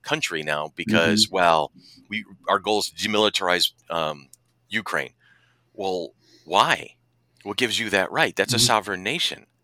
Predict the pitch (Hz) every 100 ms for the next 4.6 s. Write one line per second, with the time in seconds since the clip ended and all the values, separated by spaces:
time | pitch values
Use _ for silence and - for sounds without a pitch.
0 | _ _ 113 110 - _ _ _ _ 87
1 | 85 85 117 107 147 196 135 95 82 78
2 | 78 71 80 76 76 - 78 76 69 73
3 | 156 175 185 123 82 73 - - 71 69
4 | 71 - 67 82 160